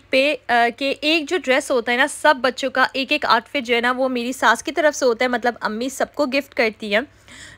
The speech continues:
तो ये जो है ना मेरी अम्मी की तरफ से था और, अ, मतलब मेरी सास की तरफ से, तो उनको मैं अम्मी कहती हूँ। तो ये जो है ना मैंने चूज़ किया था नेक्स्ट से, और ये था अमीलिया का जो मैं पहले आप लोग को दिखा चुकी हूँ।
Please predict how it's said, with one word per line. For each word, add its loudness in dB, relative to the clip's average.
तो 8
ये 4
जो 4
है 8
ना 8
मेरी 2
अम्मी 2
की -2
तरफ 4
से -4
था 6
और, 4
अ, 4
मतलब 0
मेरी -4
सास 4
की -8
तरफ 0
से, 0
तो 8
उनको 2
मैं 2
अम्मी 0
कहती 0
हूँ। -4
तो 0
ये 2
जो 2
है 4
ना 6
मैंने 2
चूज़ -4
किया 2
था 2
नेक्स्ट 0
से, 0
और 2
ये -2
था -2
अमीलिया 0
का 2
जो 0
मैं 0
पहले -2
आप 4
लोग -4
को -2
दिखा 0
चुकी -8
हूँ। -4